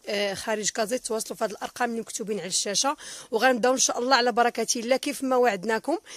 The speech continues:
اليوم غنشارك معكم محل ديال الجمله. بالنسبه للبنات اللي بغاو التقسيط، راه كنت تصورت لكم في المحل اللي في المعارف، اللي حدا المارشي ديال المعارف، آه، مسجد الاندلس، والمحل الاخر كاين في البرنوصي، مسجد الطريق، غنصور لكم فيه ان شاء الله في رمضان.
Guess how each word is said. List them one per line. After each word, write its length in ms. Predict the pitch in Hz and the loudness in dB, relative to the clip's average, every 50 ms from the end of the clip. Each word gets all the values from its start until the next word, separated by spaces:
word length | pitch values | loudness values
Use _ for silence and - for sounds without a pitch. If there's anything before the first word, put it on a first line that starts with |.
| - - - - - | -16 -16 -14 -8 -4
اليوم 240 | 208 254 285 269 | 0 0 2 4
غنشارك 400 | 254 254 240 - 262 254 - - | 4 4 4 4 2 2 0 0
معكم 400 | 247 214 214 240 - 294 285 269 | -2 0 0 0 0 -2 0 0
محل 300 | 254 247 - - 294 254 | 0 0 0 0 0 0
ديال 160 | 214 233 226 202 | 2 0 0 0
الجمله. 380 | 180 165 156 190 165 151 139 _ - - - - - - - | 0 -2 -2 -2 -2 -4 -6 _ -14 -20 -20 -20 -20 -10 -2
بالنسبه 420 | 180 277 302 302 - - 220 285 | 2 4 6 6 6 6 4 4
للبنات 360 | 269 269 226 262 277 311 311 | 4 4 2 2 2 2 2
اللي 120 | - 311 294 | 2 0 2
بغاو 180 | 247 254 277 | 4 4 4
التقسيط، 500 | 277 - - - - - - - 262 302 - - - - - - - | 4 4 2 0 2 4 6 6 6 4 4 -2 -20 -20 -16 -6 -2
راه 60 | - | -2
كنت 220 | 226 - 285 269 - | -2 0 0 -2 -2
تصورت 600 | - - - - - 285 269 262 269 254 - 262 | -2 -2 0 0 2 2 4 4 2 2 2 -2
لكم 280 | 262 247 - 262 254 | -2 0 0 0 0
في 100 | 220 - | 0 -2
المحل 320 | 240 240 247 240 - - 240 | -2 0 0 0 0 0 0
اللي 140 | 233 240 294 | 0 0 -2
في 100 | - - | -2 -2
المعارف، 520 | 247 220 185 202 220 208 214 208 - - | -2 0 2 2 4 4 4 2 0 -2
اللي 120 | 214 220 | -6 -6
حدا 180 | 208 - 202 226 | -4 0 0 0
المارشي 440 | 220 220 226 254 277 277 - - 240 | 0 2 2 2 4 4 2 0 0
ديال 180 | 190 214 220 | 0 0 0
المعارف، 560 | 214 208 190 160 196 196 196 240 277 - - - _ - - - - - - _ - _ _ _ _ _ _ _ _ _ - - _ - | 0 -2 -4 -2 -2 0 0 -2 -2 -4 -8 -10 _ -20 -20 -20 -20 -20 -20 _ -20 _ _ _ _ _ _ _ _ _ -14 -12 _ -4
آه، 160 | - 185 190 | -4 -2 -2
مسجد 340 | 202 220 220 190 202 220 190 | -2 -2 -2 -2 -2 -4 -6
الاندلس، 640 | 233 - 240 247 208 226 214 220 269 320 - - - - - - - - - - | -4 -4 -4 0 2 2 2 2 2 0 -2 -4 -4 -8 -20 -20 -20 -18 -8 -4
والمحل 440 | 208 226 240 247 247 - - 254 247 | -2 0 0 0 0 0 0 0 2
الاخر 340 | 247 254 - - 247 220 - - | 2 0 0 0 -4 -6 -4 -4
كاين 260 | - 269 254 240 220 | -2 0 0 0 -2
في 140 | - - - | -2 -4 -4
البرنوصي، 840 | 311 277 196 240 269 254 233 240 247 247 226 - - 262 285 320 320 - - - - - - - | -4 0 4 4 4 4 4 2 4 4 4 4 4 4 4 2 0 -6 -16 -20 -20 -18 -10 -4
مسجد 320 | 190 220 247 208 185 247 196 | 0 2 2 4 2 0 -2
الطريق، 380 | - _ - 233 233 247 214 | -4 _ 0 0 0 0 0
غنصور 460 | 202 226 240 240 - 277 269 262 247 | -2 -2 0 2 2 2 2 2 0
لكم 260 | 233 240 - - 247 233 | 0 -2 -6 -6 -8 -6
فيه 160 | - - 226 | -4 -4 -2
ان 40 | 208 | -2
شاء 220 | - - 220 - | -2 -2 -2 -4
الله 220 | 208 220 220 208 | -2 -2 -2 -2
في 140 | 190 - - | -2 -2 -4
رمضان. 400 | 220 196 190 175 208 240 320 349 | -2 -2 0 4 4 4 4 2